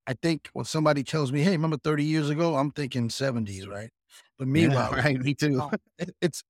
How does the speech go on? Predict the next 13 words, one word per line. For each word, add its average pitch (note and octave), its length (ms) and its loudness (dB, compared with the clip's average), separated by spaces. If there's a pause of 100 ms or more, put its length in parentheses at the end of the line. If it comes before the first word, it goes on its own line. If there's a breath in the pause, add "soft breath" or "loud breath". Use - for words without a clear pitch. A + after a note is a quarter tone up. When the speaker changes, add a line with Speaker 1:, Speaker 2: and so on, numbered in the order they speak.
(140)
Speaker 1:
meanwhile, D#3 400 4
you D#3 80 2
know, D3 80 4
I C#3+ 60 6
was D#3 100 2
in D3 60 0
the D3 60 2
military C3+ 480 2
thirty B2 260 -4
years A#2 160 -2
ago. A2 300 -12 (220)
Uh, A2+ 300 -4 (720)
Speaker 2:
Right. G#2+ 280 -2